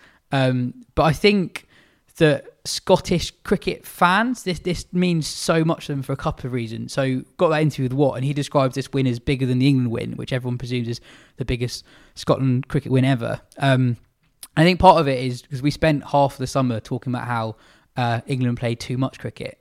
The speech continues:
Scotland have the complete opposite problem. They've only played eleven games in all formats from the start of the pandemic to the start of the World Cup. Um, and I think the other reason why followers of Scottish cricket are so invested in their success is 'cause the proximity between the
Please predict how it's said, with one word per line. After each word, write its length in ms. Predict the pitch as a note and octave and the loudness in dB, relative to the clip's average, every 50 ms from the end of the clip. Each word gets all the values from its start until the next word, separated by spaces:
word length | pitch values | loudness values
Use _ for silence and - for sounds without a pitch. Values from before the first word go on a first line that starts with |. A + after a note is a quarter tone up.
| _ - | _ -16
Scotland 480 | - - - E3+ D3+ - C#3 B2+ A#2+ | -12 -4 2 2 2 4 4 0 0
have 160 | B2 A#2+ A#2 | 0 -2 -4
the 100 | B2 A#2 | -6 -10
complete 580 | A#2 - C3+ B2+ - - - D3 C3 A#2 - _ _ _ | -8 -8 -8 -6 -4 -4 -4 -4 -6 -6 -12 _ _ _
opposite 400 | - - - - A#2+ A2+ A#2+ - | -14 -10 -8 -6 -6 -6 -6 -6
problem. 420 | - - A#2+ A2 A#2+ - - - - | -2 -4 -2 -2 -4 -8 -8 -8 -6
They've 220 | - C3+ B2+ B2 C3+ | -4 -2 0 2 2
only 220 | C3 C3 B2+ A#2+ | 4 4 2 0
played 360 | - - B2 A#2 A#2+ A2+ - - | 0 -2 -2 -2 -2 -6 -6 -4
eleven 320 | C#3 C3+ C#3+ C#3+ C3 C#3+ C#3+ | 0 2 2 2 2 2 2
games 400 | C3+ D3+ D3+ D#3 D#3+ D#3 D3 - | 2 2 2 2 2 0 -2 -4
in 120 | - C#3+ | -2 0
all 120 | D3 D3 C#3 | 0 0 0
formats 440 | - - D3 C#3+ D3 C#3+ - - - - | -2 -2 -2 0 0 -2 -2 -6 -16 -12
from 240 | - - C#3 C3+ C3 B2 | -4 -2 0 0 0 -2
the 100 | B2 B2+ | -4 -6
start 260 | - - C#3+ C3+ B2+ | -4 -2 0 0 0
of 40 | B2+ | -2
the 60 | B2+ | -4
pandemic 560 | - C#3 C3 B2+ B2+ C3+ B2+ B2+ B2+ - - - - - - - | -2 0 0 0 2 0 0 0 -2 -6 -12 -20 -20 -20 -18 -10
to 80 | - | -6
the 80 | B2+ B2+ | -6 -4
start 260 | - - C#3 C3 B2+ | -2 -2 0 0 0
of 80 | - B2+ | -2 -2
the 80 | B2+ | -4
World 240 | B2 C3 C3 B2+ B2+ | -2 0 0 0 -2
Cup. 360 | - - C#3 - - - - _ - - - - - - _ _ - | -4 -4 -4 -4 -6 -10 -20 _ -20 -20 -20 -20 -20 -20 _ _ 0
Um, 340 | C#3+ C#3 C3+ C3+ C3 B2 - | 2 2 4 2 2 0 0
and 100 | - C#3+ | 0 0
I 40 | C#3 | 2
think 120 | D#3+ E3+ | 2 2
the 100 | D#3+ E3+ | 4 4
other 340 | F3+ F3+ E3+ F3 E3 D3 C3+ - _ _ _ _ _ _ - | 4 4 4 4 2 2 2 -2 _ _ _ _ _ _ -2
reason 340 | C#3+ D3 D3 C3+ B2 C3 B2+ | 2 2 2 4 2 2 2
why 260 | B2+ B2 B2 B2 A#2 - _ _ _ _ _ - | 2 2 2 2 0 -4 _ _ _ _ _ -16
followers 360 | - - C#3 C#3 C3+ C3 B2 | -6 0 0 2 2 2 2
of 80 | B2 A#2 | 0 -2
Scottish 320 | - - C3+ - B2 - | -2 -2 -2 -2 -2 -4
cricket 320 | - C3 C3 - B2+ - - | -4 -4 -4 -4 -6 -6 -6
are 40 | |
so 200 | - - - C3 | -6 -2 -2 0
invested 480 | B2+ B2+ A#2+ A#2+ C3 - - - - A#2 | 0 0 0 -2 -2 -4 -6 -10 -6 -4
in 80 | A#2+ A#2+ | -2 -2
their 140 | A#2+ A2+ | -2 -4
success 460 | A2 - - - - D3 B2 - - - | -4 -8 -10 -10 -8 -8 -6 -8 -8 -10
is 140 | - B2 | -12 -10
'cause 120 | - - B2 | -10 -10 -10
the 80 | B2 | -8
proximity 680 | - - C3 - - - C#3+ C#3 B2+ - - B2+ A#2+ A#2 | -6 -6 -6 -6 -4 -4 -2 -2 -2 -2 -4 -6 -8 -8
between 440 | A#2 - - - - B2+ B2 A#2+ | -8 -10 -10 -4 -4 -2 -2 0
the 160 | A#2+ B2 B2 | -2 -2 -4